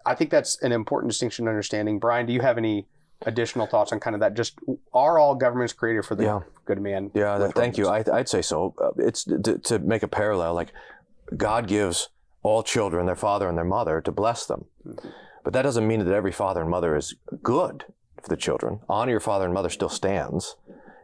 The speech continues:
Speaker 2: It, it, in fact, means that if I look at why am I a father, it's to give glory to God and to bless my children. It's not for my own sake.
Speaker 1: Mm-hmm.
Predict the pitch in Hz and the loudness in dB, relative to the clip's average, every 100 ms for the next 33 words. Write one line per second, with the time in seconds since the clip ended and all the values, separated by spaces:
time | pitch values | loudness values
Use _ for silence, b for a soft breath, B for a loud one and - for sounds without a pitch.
0 | B - - - - _ - 113 110 - | B -4 -2 -2 -2 _ 2 2 0 -8
1 | _ - 107 101 127 120 113 - 107 120 | _ -4 -2 0 0 0 -2 -2 0 2
2 | 147 110 107 - 98 95 - b b b | 2 2 0 0 0 0 -4 b b b
3 | - 104 113 117 110 110 - 98 104 123 | -6 -2 2 2 2 0 0 2 2 2
4 | 117 104 95 82 123 110 82 82 82 92 | 0 0 0 0 2 2 0 -2 -6 -6
5 | 98 - - 107 85 - - - 113 87 | -4 -4 -4 -4 -6 -10 -16 -4 -4 -2
6 | 98 110 101 90 95 98 90 85 95 - | 0 2 2 0 0 0 0 -2 -2 -2
7 | 80 - 139 98 64 73 - - 98 - | -2 0 2 2 -2 -2 -4 -2 -4 -2
8 | 69 78 98 - - - 113 107 | -2 -2 -2 -4 -6 -6 -10 -10